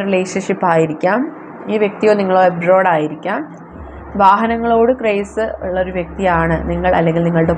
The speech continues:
പേഴ്സൺ. ഓവർ തിങ്കിങ് ഹാബിറ്റ് ഉള്ള വ്യക്തികളാണ് നിങ്ങൾ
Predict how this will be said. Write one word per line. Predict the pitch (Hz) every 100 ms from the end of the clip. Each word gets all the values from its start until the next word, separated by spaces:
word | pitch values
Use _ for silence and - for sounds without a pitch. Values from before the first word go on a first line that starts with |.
| 170
പേഴ്സൺ. | 156 160 208 311 - - - - - - - - - - - - 71 - - - - - - - - - 196
ഓവർ | 214 254 262
തിങ്കിങ് | 233 220 226
ഹാബിറ്റ് | 220 196 196 202 185
ഉള്ള | 180
വ്യക്തികളാണ് | 180 170 175 180 175 165 170
നിങ്ങൾ | 165 165